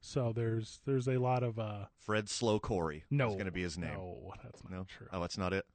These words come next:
Speaker 2: Okay.
Speaker 1: No. Speaking of coaches, when we get back from break, Coach Cody May, former Carlsbad Caveman head coach,
Speaker 2: Yeah.
Speaker 1: former coach of now Major League Baseball pitcher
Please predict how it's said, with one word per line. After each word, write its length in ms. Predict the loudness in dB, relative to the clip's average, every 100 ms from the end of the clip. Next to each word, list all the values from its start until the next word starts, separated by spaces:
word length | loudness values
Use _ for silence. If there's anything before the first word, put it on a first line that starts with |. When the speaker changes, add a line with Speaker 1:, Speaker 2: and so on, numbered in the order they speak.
| -8
Speaker 2:
Okay. 220 | -8 -6
Speaker 1:
No. 220 | -6 -8 -16 -20 -20 _ -14
Speaking 340 | 6 8 12
of 120 | 10 10
coaches, 420 | 10 10 8 6
when 100 | 6
we 60 |
get 160 | 6 4
back 420 | 8 8 6 -8 -16
from 160 | -10 -8
break, 280 | -8 -12 -18 _ _ _ _ -16 -14 -14 -18 -20 _ 2
Coach 260 | 4 4
Cody 300 | 6 8 10
May, 400 | 10 8 6 4
former 640 | -2 4 8 10 10 8 2
Carlsbad 540 | 2 6 8 6 2 2
Caveman 320 | 2 2 2
head 160 | -2 -8
coach, 360 | -14 -16 -20 -14
Speaker 2:
Yeah. 440 | -8 -6 -4 0 10
Speaker 1:
former 480 | 12 12 10 6 -2 _ _
coach 520 | 0 2 2 0 -10 -12 _ _ _ _ -4
of 160 | 2
now 280 | 8 10 10
Major 400 | 8 6 6 4
League 200 | 2 4
Baseball 500 | 4 2 2 2 2
pitcher 520 | 4 2 2 -4 -10